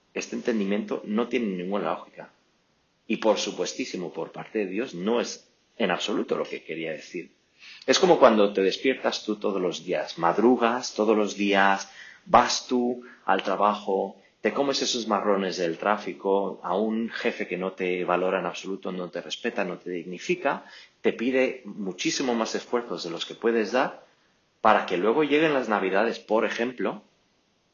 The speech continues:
y aunque no tengas ni las energías, ni las fuerzas, ni el tiempo para jugar con tus hijos, llega la Navidad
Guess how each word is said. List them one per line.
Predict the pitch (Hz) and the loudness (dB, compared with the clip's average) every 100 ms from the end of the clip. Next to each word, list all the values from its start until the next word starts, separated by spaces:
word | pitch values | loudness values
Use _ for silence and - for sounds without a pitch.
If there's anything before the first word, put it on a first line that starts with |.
| _ _ | _ _
y | 98 | 0
aunque | 95 - 95 82 | 0 0 -4 -2
no | 104 120 | -2 0
tengas | 165 151 139 - | 0 -2 -4 -2
ni | 104 | -2
las | 98 90 - | 0 0 -2
energías, | 87 87 - 123 123 104 | -8 -10 -8 -4 -2 -4
ni | 90 | -8
las | 82 - | -10 -6
fuerzas, | - 120 120 104 82 | -4 -4 -4 -8 -6
ni | 85 | -4
el | 82 82 | -4 -4
tiempo | 113 131 87 | -6 -6 -6
para | 82 82 | -6 -8
jugar | - 92 - | -6 -6 -6
con | - 113 | -6 -8
tus | 117 - | -6 -6
hijos, | 147 - 139 - - - _ _ _ - | -4 -2 -2 -6 -18 -20 _ _ _ 0
llega | 117 156 160 | 4 4 6
la | 151 | 4
Navidad | 147 135 120 131 185 - | 4 4 4 4 2 -4